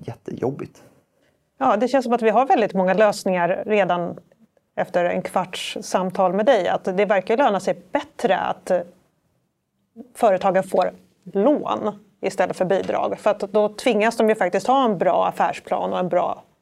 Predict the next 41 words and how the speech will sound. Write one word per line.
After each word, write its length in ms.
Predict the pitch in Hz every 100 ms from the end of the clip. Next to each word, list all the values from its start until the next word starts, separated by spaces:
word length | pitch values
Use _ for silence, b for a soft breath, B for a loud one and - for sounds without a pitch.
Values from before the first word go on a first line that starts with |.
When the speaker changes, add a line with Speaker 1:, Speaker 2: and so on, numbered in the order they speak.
| _ -
Speaker 2:
produktivitet. 840 | 190 185 196 175 - - - - _ -
Speaker 1:
Absolut. 520 | 180 - 190 110 -
Eh, 60 | 151
nej, 280 | 147 135 131
men 240 | 156 170
Al-, 260 | 160 170 175
Almis 380 | 165 175 202 196
verksamhet 560 | 175 135 135 131 120 -
är 220 | 123 113
den 200 | 110 107
som 120 | 110
vi 60 | 110
har 80 | 110
hittat, 560 | 117 - 104 104 - -
eh, 340 | 104 101 104 117 B B
och 200 | B 127
sen 100 | 147
har 80 | 170
jag 100 | 151
även 160 | 131
fortsatt 440 | - 151 - 175 175
att 60 |
titta 220 | 175 -
på 100 | 113
Almi. 480 | - 92 98 107 110 B B B
Det 120 | 131
som 140 | 131 147
är 40 |
lite 340 | 156 165 170
lurigt 480 | 170 180 120 113 113 -
är 240 | 110 104 -
att 280 | 104 104 - 73 - -
de 200 | - 127
har 140 | 127 131
som 180 | 143 139
bäst 240 | 160 -
effekt 340 | 135 110 -
i 300 | - 101 104
mer 340 | 104 110 98 -
urbana 440 | 113 135 135 107
områden. 560 | 85 55 - - -